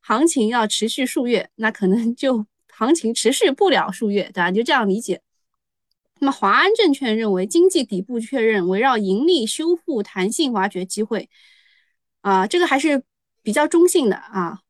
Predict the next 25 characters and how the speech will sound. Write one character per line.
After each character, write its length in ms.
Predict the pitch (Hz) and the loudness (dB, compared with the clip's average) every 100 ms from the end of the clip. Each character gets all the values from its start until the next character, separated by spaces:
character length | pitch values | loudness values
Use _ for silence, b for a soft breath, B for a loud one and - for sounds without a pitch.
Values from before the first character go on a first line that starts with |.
| _ | _
他 120 | - | -6
讲 280 | 277 208 180 | -2 0 -2
话 320 | - 254 220 | 0 0 0
给 180 | 202 196 | 0 -4
自 100 | 254 | -2
己 140 | 240 | -2
留 180 | 190 220 | 2 2
余 140 | 233 262 | 2 2
地 160 | 339 | 0
了， 80 | - - | 0 -2
对 80 | 190 | 0
吧？ 160 | 185 - | 0 0
中 180 | 370 440 | 0 2
信 160 | 403 | 2
证 160 | 285 269 | 2 0
券 160 | 254 220 | -2 -2
是 100 | 220 | 0
没 100 | 320 | 0
有 80 | |
给 100 | 262 | 0
自 140 | - 254 | -2 -4
己 120 | 202 | -2
留 200 | 185 214 | 0 0
余 100 | 226 | 0
地。 220 | 269 - | -6 -8